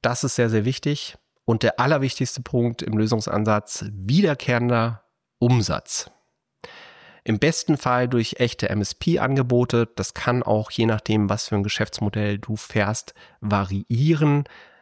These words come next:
Da muss aber ein großer Fokus drauf sein, weil das ist das, was am Ende des Tages dich als Unternehmer in dieser Rolle auch nachts ruhig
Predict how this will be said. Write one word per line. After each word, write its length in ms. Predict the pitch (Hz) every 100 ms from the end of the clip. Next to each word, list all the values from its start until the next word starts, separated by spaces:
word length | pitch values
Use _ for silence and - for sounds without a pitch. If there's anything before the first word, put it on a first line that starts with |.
| _ _ _ _ _
Da 240 | 117 110 131
muss 200 | 131 -
aber 160 | 107
ein 100 | 107
großer 340 | 113 120 120 -
Fokus 340 | 127 - 123
drauf 260 | - 110 110
sein, 300 | 110 107 101
weil 140 | 101 -
das 240 | 117 -
ist 180 | 113 -
das, 240 | 110 -
was 160 | 107 -
am 100 | 101
Ende 280 | 104 104 107
des 140 | 101
Tages 500 | - 95 101 101 -
dich 240 | 107 - -
als 240 | 98 -
Unternehmer 640 | 98 95 92 98 101 95 -
in 180 | 98
dieser 260 | 101 98 95
Rolle 360 | 87 98 98 80
auch 320 | 95 92 - - - -
nachts 460 | 90 87 - - - -
ruhig 320 | 90 92 -